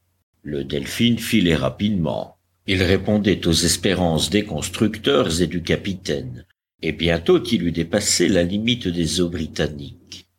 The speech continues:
Du reste, pas un navire en vue. La grande route de l'océan était libre. D'ailleurs, nul bâtiment de la marine fédérale n'avait le droit de l'attaquer sous pavillon anglais.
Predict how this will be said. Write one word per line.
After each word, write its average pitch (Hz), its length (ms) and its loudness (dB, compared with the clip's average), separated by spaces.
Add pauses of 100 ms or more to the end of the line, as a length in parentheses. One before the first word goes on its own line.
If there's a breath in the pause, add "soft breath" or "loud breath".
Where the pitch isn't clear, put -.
(160)
Du 85 180 -2
reste, 196 500 0 (140)
pas 175 240 2
un 143 80 4
navire 120 400 2
en 92 100 2
vue. 69 360 -8 (320 soft breath)
La 76 280 0
grande 143 440 0
route 110 400 2
de 80 140 -2
l'océan 110 640 0
était 82 240 -2
libre. 64 600 -12 (420)
D'ailleurs, 80 520 0 (400)
nul 90 340 2
bâtiment 95 540 0
de 80 100 -4
la 73 160 -2
marine 76 460 -4
fédérale 80 720 -2
n'avait 101 300 2
le 78 140 0
droit 80 260 -2
de 78 120 -6
l'attaquer 73 540 -4
sous - 240 -2
pavillon 80 520 -4
anglais. 78 540 -2